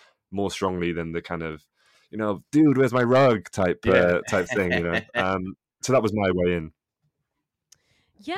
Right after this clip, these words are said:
Speaker 3: I mean, so, like, when you originally watched the movie, like, was, was he, like, your point of entry, or, like, did you, I don't know, yeah, like, oh, i-, is it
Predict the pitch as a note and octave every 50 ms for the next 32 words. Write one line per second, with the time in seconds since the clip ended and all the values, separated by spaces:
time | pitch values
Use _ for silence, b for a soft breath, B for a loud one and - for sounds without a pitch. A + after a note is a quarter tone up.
0 | G#4+ G#4 D#4 D#4 E4 F#4+ F4 - - - G4 G4 F4 C#4 G#3 F3+ D#3+ _ _ -
1 | D4+ D4+ - - A#3+ C4+ D4+ C#4 C#4+ C#4 D4+ D#4 D4+ D4 - - C#4 A#3+ C#4 D4
2 | B3+ - C4+ D4 C#4+ C#4 B3+ A3 A3 A3 A3 A3 A3+ A3 - - - - A3+ G3+
3 | _ A3 G#3 G3+ G3+ G3+ G3+ G#3 G#3 G3 F#3+ G3 G3+ G3+ G3+ - F#3+ F3+ F3 F3
4 | F3+ D#3 F3+ F3 F3 E3 _ _ _ _ G3 F#3+ A3 G3+ F#3+ F3+ - - _ _
5 | _ _ _ _ _ _ _ _ _ _ _ - A#3 B3+ - - - D4 C#4+ C#4+
6 | D4 D4+ C#4 C4 C4 B3 - _ B3 A#3+ B3 B3 A#3 _ _ - C4 C4 C4 B3+
7 | B3+ A3+ _ _ A3 B3+ C4 - - D4+ D4 D4+ D#4 D#4 - - G#3 G#3 G#3 G3
8 | G3+ G#3 G3+ F#3+ _ _ - A3+ A3+ G3 A3+ A3 G#3+ A3 A3 A3 A3 G#3+ G#3 G3+
9 | - - _ _ C#4 D#4 F4+ F4 C#4+ - _ A#3 A#3 D4 B3 C4+ C4 - A#3 C#3
10 | G#2+ - _ _ - _ _ _ _ _ _ _ _ _ _ _ D#3 - - _
11 | _ - C4+ C4+ A3 - C#4 A#3+ -